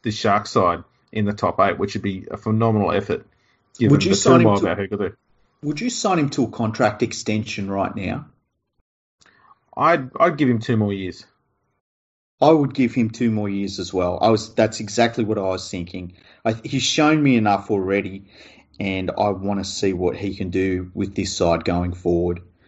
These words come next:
Speaker 2: Um, two more years sounds good to me as well, yeah.
Speaker 1: Absolutely. All right, who we got next? We've got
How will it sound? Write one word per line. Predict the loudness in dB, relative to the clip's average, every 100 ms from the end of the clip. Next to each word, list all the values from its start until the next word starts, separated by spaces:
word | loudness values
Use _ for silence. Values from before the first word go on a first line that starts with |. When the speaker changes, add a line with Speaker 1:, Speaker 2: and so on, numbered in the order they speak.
| _ _
Speaker 2:
Um, | -6 -4 -2 -4 -4 -6
two | 2 4
more | 4 2
years | 0 -2 -2 0
sounds | 0 0
good | -2 -4
to | -2
me | 0 0 0
as | 0
well, | 0 2 2
yeah. | -2 -4 -8 _ _ _ _ -20 _ _ _ _ _
Speaker 1:
Absolutely. | -18 -14 -10 -8 -8 -8
All | -2 0
right, | 0 2
who | 2
we | 2 2
got | -2 -4
next? | -8 -12 -12 -6
We've | -4 -4 -4
got | 2 4 4 0 -6 -14